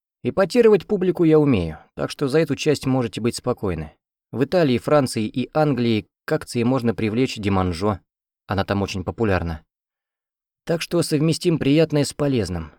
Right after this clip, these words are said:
заодно усыпим подозрения некоторых товарищей.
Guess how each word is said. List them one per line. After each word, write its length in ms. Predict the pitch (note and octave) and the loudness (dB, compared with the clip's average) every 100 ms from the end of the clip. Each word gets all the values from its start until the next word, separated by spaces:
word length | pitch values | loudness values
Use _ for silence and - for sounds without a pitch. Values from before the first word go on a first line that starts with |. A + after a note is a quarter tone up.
| _ | _
заодно 380 | A2 B2 B2+ E3 | -2 0 2 2
усыпим 360 | C#3 A2+ C#3 C3 | 0 0 -2 -2
подозрения 560 | A2+ G#2+ F#2+ B2 A#2 | 0 0 2 2 2
некоторых 420 | F#2+ G#2+ - G2 - | 2 0 -2 -6 -4
товарищей. 640 | F#2 E2 E2 D#2+ - | -4 -4 -4 -6 -12